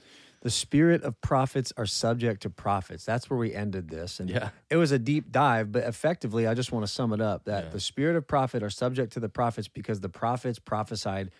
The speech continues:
Speaker 1: the true words of the holy God.
Speaker 2: Mm-hmm.
Speaker 1: And if anyone stands up claiming to be a prophet, having a word of God,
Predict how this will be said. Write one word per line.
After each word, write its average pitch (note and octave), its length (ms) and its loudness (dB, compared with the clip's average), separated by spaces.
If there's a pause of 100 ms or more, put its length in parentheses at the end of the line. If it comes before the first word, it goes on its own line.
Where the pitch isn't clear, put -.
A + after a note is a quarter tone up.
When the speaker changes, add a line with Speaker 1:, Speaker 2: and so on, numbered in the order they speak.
(120)
Speaker 1:
the F#2 100 -10
true A2+ 540 0
words G2 440 -4
of F2 100 -6
the F2 100 -8
holy F2+ 280 -6
God. F2 400 -8 (180)
Speaker 2:
Mm-hmm. E2+ 240 -8
Speaker 1:
And G#2 140 -2
if F#2+ 140 -4
anyone D3 340 2
stands B2+ 340 -2
up A2+ 140 0
claiming A#2 340 0
to A2+ 120 -6
be G#2+ 360 -2 (380)
a - 60 -12
prophet, C#3 480 2
having G#2+ 260 -2
a F#2+ 60 -4
word C#3+ 260 2
of B2 100 -2
God, A2 420 0